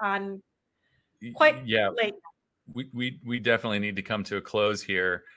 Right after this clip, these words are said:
Speaker 2: but I will add one thing, um, uh, inspired by all of our talk about specific brands of cigarettes. You know, under some other situations, other circumstances, we might have to do something like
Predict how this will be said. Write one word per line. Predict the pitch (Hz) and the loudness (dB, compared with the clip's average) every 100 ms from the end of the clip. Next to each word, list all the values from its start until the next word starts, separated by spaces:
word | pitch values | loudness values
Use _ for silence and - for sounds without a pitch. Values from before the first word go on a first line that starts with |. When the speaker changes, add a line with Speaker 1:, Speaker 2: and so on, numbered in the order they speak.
| _ 98 | _ 2
Speaker 2:
but | 104 | 4
I | 98 | 6
will | 98 110 113 | 4 0 0
add | 110 101 | 0 0
one | 95 98 98 | -2 -6 -6
thing, | 95 107 95 90 85 - | -8 -8 -6 -6 -10 -14
um, | 92 90 85 85 92 _ | -8 -6 -6 -10 -18 _
uh, | - - - - _ _ - 113 113 104 | -20 -20 -20 -20 _ _ -20 -18 -18 -18
inspired | 101 95 - 107 98 92 92 | -14 -12 -8 -2 0 0 0
by | 98 | -2
all | 90 104 104 | 0 -2 0
of | 92 | -2
our | 90 87 85 | -4 -4 -6
talk | - 117 98 - | -6 -2 -2 -4
about | 90 87 98 | -8 -8 -8
specific | - - - 117 104 101 | -14 -14 -12 -10 -12 -10
brands | 92 95 104 98 90 | -10 -8 -8 -10 -12
of | 85 | -12
cigarettes. | - 113 101 95 87 - _ - - _ | -6 -2 0 -2 -4 -14 _ -20 -20 _
You | 120 | -4
know, | 110 101 104 | 0 0 -2
under | 123 117 104 101 - - | -4 0 0 -2 -8 -14
some | - 139 | -10 -2
other | 120 131 - | 0 0 -4
situations, | - 120 110 104 123 - 101 92 90 - _ _ _ _ | -10 -12 -6 -2 -2 -4 -10 -10 -14 -16 _ _ _ _
other | 107 104 | -6 -6
circumstances, | - 123 113 - 104 - 98 - _ _ _ | -6 -8 -8 -8 -10 -8 -12 -12 _ _ _
we | 110 131 | -8 -6
might | 131 127 131 - | 0 0 0 -4
have | 117 113 - | -6 -6 -8
to | 107 | -14
do | 98 101 98 | -10 -10 -10
something | - 107 95 98 90 | -10 -12 -12 -14 -10
like | 90 90 - | -8 -8 -10